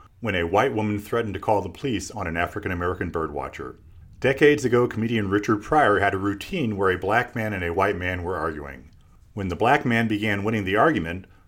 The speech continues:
the white man pulled out the N-word. It was hard not to think about that skit when reading about the incident in New York Central Park. A part of Central Park is called the Bramble and attracts a large number of birds and bird watchers.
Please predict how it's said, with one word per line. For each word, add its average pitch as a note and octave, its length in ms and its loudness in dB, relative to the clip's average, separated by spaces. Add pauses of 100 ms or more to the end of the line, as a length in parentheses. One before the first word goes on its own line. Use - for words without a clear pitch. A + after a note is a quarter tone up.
(100)
the F#2 60 -4
white C3+ 280 4
man G2 240 -2
pulled G2+ 240 -2
out F#2+ 160 2
the G2 140 -8
N-word. D#2 500 -6 (480)
It A#2 60 2
was G#2+ 180 0
hard B2+ 260 4
not A2 320 0
to D#3+ 80 0
think D#3 220 -2
about C#3 240 4
that C3 160 0
skit - 500 0
when G2+ 180 -2
reading A2+ 300 2
about G#2 280 4
the G#2 120 -4
incident G2 540 -2
in F#2 80 -6
New F#2+ 80 -2
York F#2 260 0
Central F#2 320 -6
Park. C#2+ 440 -8 (420)
A G2 80 -2
part C#3+ 280 6
of D#3 120 6
Central C3+ 340 2
Park A2+ 320 2
is - 80 -12
called G2+ 240 2
the F#2+ 80 -2
Bramble F2 580 0 (320)
and F2+ 120 -4
attracts F#2 360 0
a F2 60 0
large G#2 320 2
number G#2 220 -2
of F2 120 -6
birds G#2 380 6
and A2 320 0
bird G2 240 2
watchers. D#2 600 -6